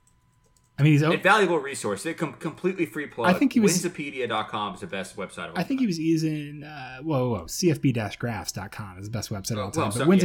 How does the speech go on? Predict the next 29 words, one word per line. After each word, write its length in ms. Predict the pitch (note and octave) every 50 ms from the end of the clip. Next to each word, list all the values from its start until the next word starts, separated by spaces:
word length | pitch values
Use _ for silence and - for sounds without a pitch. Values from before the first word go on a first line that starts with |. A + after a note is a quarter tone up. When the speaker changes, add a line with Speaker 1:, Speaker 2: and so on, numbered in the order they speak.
| -
Speaker 1:
Winsipedia 180 | A2+ - G3 F3+
Speaker 2:
outside 120 | D#3 B2+ A2
Speaker 1:
is 60 | F#2+
Speaker 2:
of, 60 | A2
Speaker 1:
nice, 240 | G#2+ G#2+ - - -
Speaker 2:
and, 80 | C#3+ D3
and 160 | C3 A2 G2
Speaker 1:
too. 60 | C3+
Speaker 2:
outside 280 | C#3+ D3 - E3 D3 C3+
of 80 | A2 - - - - _ _
purple 220 | - B2+ - -
theory 320 | A#2 - C3 A#2+ A#2 A2+ A2
dot 180 | G2 G#2+ G2+
substack 380 | - - F#2+ - - - - -
dot 140 | - - -
com. 140 | - - - _ _ _ _ _ _ _ _ _ _
Uh, 560 | A#2 A#2 A#2 A#2 A2+ A2 G#2+ G#2+ G#2+ G#2 G2+ F3 - _ _ _ _ _ _ _ _ _ _ _
W-, 180 | - - - C3
West 160 | D#3+ F#3+ F#3+
Virginia's 260 | G#3 F#3+ G3+ E3+ C3
won 100 | C3+ C3+
the 80 | A#2+ A2
last 380 | G2 G2+ G#2 A2+ A2+ - - -
three 180 | A2+ G#2+ G#2
games 320 | G2+ G2 F#2+ F#2 F2+ E2 F#2+
against 240 | G2 F#2 F2+ -
T 100 | - -
C 120 | - - - -
U. 40 | -